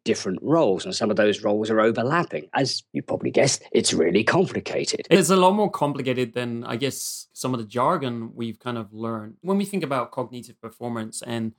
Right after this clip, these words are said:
Speaker 2: the standardized testing, and also, uh, some of the apps like Duel and Back, which was the brain training, which we'll come back to, which was supposed to increase working memory and so on. So we have things like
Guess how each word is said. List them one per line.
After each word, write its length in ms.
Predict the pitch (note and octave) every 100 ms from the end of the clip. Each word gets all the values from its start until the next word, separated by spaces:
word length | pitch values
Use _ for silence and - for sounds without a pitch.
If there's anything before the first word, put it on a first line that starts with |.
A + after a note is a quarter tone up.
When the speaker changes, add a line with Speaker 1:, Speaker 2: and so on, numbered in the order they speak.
| _
Speaker 2:
the 100 | A#2
standardized 640 | - A#2+ A2+ A2+ A2 -
testing, 420 | B2 A#2+ - A2
and 80 | C#3+
also, 380 | G#3+ G3+ D3 B2 -
uh, 140 | C#3+ D3
some 180 | D#3
of 60 | C#3+
the 80 | B2+
apps 320 | D3 - -
like 160 | A#2+ -
Duel 220 | B2+ A#2+
and 120 | A2+
Back, 300 | B2 A#2+ -
which 140 | A#2 A#2
was 100 | A2
the 60 |
brain 260 | - A#2+ A#2+
training, 280 | A#2+ A2+ G#2+
which 160 | A2+
we'll 80 | A#2
come 200 | A2+ A#2
back 260 | A2+ A#2+ -
to, 320 | - A2+ A2+
which 260 | B2 B2 A#2
was 120 | -
supposed 380 | G#2+ A#2 A2+ -
to 220 | A2+ A2+ B2
increase 380 | A2+ - A2+ A2+
working 320 | A#2 A#2+ A2
memory 320 | B2 A#2 A2
and 100 | G#2
so 160 | A#2 A#2
on. 140 | A2+ _ _ _
So 120 | F3+
we 100 | F3+
have 120 | F3+
things 220 | F3+ D3+
like 240 | C3 B2